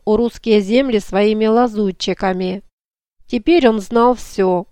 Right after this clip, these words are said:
у него были подробные рисунки местности,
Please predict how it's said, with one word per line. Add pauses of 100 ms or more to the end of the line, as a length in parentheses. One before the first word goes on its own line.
у
него
были
подробные
рисунки
местности,